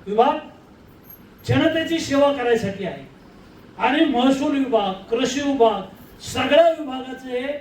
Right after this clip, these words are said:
अभियान आहे. तर हे सगळे घरं नावावर करण्यासाठीच्या प्रक्रिया आहे. कायदेशीर सगळी माहिती मी तुम्हाला सांगितली.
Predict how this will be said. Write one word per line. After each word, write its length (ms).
अभियान 420
आहे. 140
तर 40
हे 220
सगळे 360
घरं 400
नावावर 340
करण्यासाठीच्या 720
प्रक्रिया 420
आहे. 160
कायदेशीर 500
सगळी 280
माहिती 340
मी 140
तुम्हाला 260
सांगितली. 420